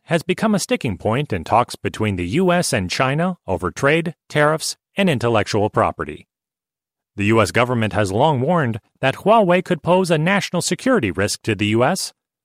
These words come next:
arguing that Huawei could build backdoors into equipment that would allow the Chinese government to snoop on communications. Huawei's phones and equipment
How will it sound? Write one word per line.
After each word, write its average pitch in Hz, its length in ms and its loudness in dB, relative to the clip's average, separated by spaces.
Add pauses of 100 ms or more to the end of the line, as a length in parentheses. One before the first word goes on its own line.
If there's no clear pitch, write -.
(220)
arguing 135 460 2
that 104 260 -2
Huawei 131 480 4
could 110 180 -2
build 117 240 0
backdoors 156 540 0
into 117 300 0
equipment 107 560 -4 (280)
that 143 220 2
would 151 140 2
allow 165 280 2
the 156 120 -2
Chinese 160 420 -2
government 131 440 0
to - 140 -4
snoop 147 320 -2
on 135 140 0
communications. 107 1000 -4 (920)
Huawei's 131 540 2
phones 131 380 -2
and 104 120 0
equipment 135 500 -2